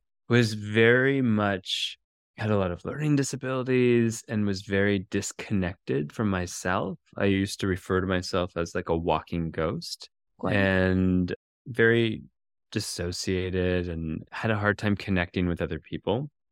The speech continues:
Speaker 1: And, you know, it, it took me until I was in my twenties to realize, "Oh, that's actually more of a trauma response." Like, you know, we had all these diagnoses as a kid, but really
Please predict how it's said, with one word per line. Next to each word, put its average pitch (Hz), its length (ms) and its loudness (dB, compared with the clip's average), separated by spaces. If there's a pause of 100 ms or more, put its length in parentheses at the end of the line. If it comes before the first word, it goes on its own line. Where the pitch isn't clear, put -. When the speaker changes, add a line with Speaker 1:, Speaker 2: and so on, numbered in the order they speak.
(120)
Speaker 1:
And, 117 580 6 (240)
you 127 100 -2
know, 123 160 4
it, 127 160 -6 (120)
it 127 140 -2 (180)
took - 200 -10
me 147 100 -2
until 110 200 0
I 92 120 4
was 87 480 -2 (200)
in 98 140 -4
my 85 160 -4
twenties 95 540 0
to 90 100 -4
realize, 85 480 -2
"Oh, 143 140 -4 (120)
that's - 160 -8
actually 120 280 -4
more 101 160 2
of 87 80 -2
a 80 80 -4
trauma 120 420 -4
response." 69 640 -6
Like, 98 160 2 (140)
you 123 120 -4
know, 98 140 -2
we 104 140 -2
had 110 120 4
all 110 120 8
these 101 200 2
diagnoses 92 1300 -2 (160)
as 90 160 2
a 90 80 0
kid, - 420 -8
but 104 180 0
really 123 560 4